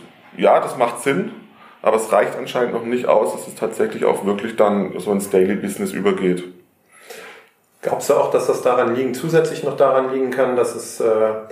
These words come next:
Speaker 2: in solchen Scrum-Teams, egal ob auf Product- oder Development-Team-Seite,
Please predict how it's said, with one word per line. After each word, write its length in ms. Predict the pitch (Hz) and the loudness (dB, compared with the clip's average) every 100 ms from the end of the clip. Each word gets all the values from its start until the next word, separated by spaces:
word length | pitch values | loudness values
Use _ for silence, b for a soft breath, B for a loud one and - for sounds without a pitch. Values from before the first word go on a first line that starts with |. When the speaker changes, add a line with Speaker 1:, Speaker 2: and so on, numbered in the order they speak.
| B B B | B B B
Speaker 2:
in 240 | 139 147 143 | -4 -2 0
solchen 400 | 127 120 120 117 | 4 4 2 -6
Scrum-Teams, 760 | - 127 147 151 147 151 - | 0 2 2 0 -2 -2 -4
egal 260 | 101 120 123 | 0 2 4
ob 200 | 107 - | 2 -2
auf 220 | - - | -8 2
Product- 360 | 147 147 - 123 | 4 4 2 -2
oder 400 | 120 113 110 - | 0 2 2 -2
Development-Team-Seite, 960 | 107 127 151 135 123 - 123 120 120 | 0 2 2 0 -4 -4 0 4 4